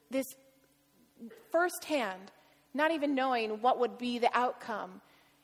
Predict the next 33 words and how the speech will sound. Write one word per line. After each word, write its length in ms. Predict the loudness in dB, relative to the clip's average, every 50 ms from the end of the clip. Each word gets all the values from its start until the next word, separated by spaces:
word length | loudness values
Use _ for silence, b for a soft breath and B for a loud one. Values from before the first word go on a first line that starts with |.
| b b _ _ _ _ _ _ _ _ _ _ _ _ _ -2
And 140 | 0 0 0
we 120 | 0 -2 -6 -6 -6
see 280 | -4 -4 -2 -4 -2
that 240 | 2 4 4 2 2 -2 -8 -6
he 400 | -4 -4 -2 -4 -4 -6 -6 -8 -10 -20 -20 _ _ _ _ _ _ _ _ _ -18 _
rises 420 | 0 2 2 2 2 2 0 0 2
up 220 | 2 2 2 0
and 100 | -4 -4
he 80 | -4 -2
lives 280 | 2 2 2 2 4
out 160 | 0 0 2
the 80 | 0 -4
very 300 | -2 0 0 0 0 0
meaning 380 | 0 -2 -2 -2 -4 -6 -6 -8
of 100 | -6 -6
the 80 | -6
name 300 | -4 -2 -2 -4 -4 -6
that 120 | -10 -12 -10
Jesus 400 | -10 -12 -10 -10 -12 -14 -12 -10
reminded 440 | -8 -6 -6 -6 -4 -4 -6 -6
him 240 | -6 -8 -10 -10 -10
in 80 | -8 -6
Matthew 320 | -4 -4 -4 -6 -10 -14
chapter 360 | -10 -6 -6 -6 -6 -6 -14
sixteen. 720 | -12 -8 -10 -10 -10 -10 -14 -12 -12 -12 -12 -12 -16 -20 -20 _ b b b b b b b b b b b b -6
"And 100 | 0 0
I 60 | 2
tell 260 | 0 2 2 2 2
you 200 | 2 2 -4 0
that 160 | 0 0 0
you 160 | 0 0 4 4
are 100 | 4 4
Peter, 540 | 2 -2 -4 -2 0 2 2 2 0 -2